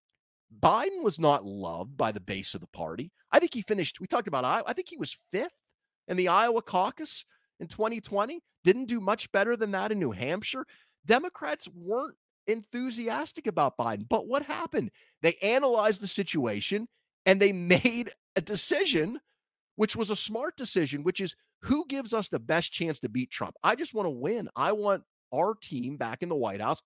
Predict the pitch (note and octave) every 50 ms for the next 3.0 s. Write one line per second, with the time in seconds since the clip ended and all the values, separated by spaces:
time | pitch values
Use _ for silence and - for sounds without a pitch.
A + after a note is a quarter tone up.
0 | _ - G2 G2 A2 A2+ D3 - C#3 D#3+ D3+ C#3+ - - B2 G#2+ G#2+ - _ _
1 | _ _ _ - G3 A3 G3+ C4 B3 F#3+ G#3 F#3 E3+ - G3+ E3 F3 F#3 F#3 -
2 | - B3 A#3 C4 A3+ - - _ _ _ _ _ _ _ _ - E3+ F#3 F3